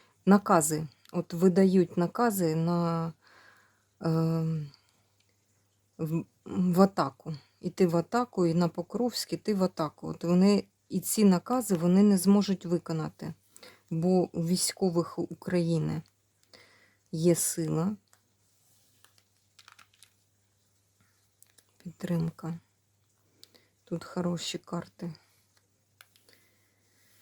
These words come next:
Що роблять, м, оці люди? Заважають, вони видають,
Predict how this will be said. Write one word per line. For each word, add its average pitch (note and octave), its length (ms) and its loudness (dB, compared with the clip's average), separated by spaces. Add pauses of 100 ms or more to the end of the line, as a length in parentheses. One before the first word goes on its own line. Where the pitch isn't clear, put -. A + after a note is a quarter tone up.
(1000)
Що B3 480 2 (260)
роблять, E3+ 720 2 (540)
м, F3 760 -2 (1500)
оці F#3+ 680 4
люди? F#3 540 2 (1200)
Заважають, E3+ 840 0
вони F3+ 320 4
видають, F#3 840 2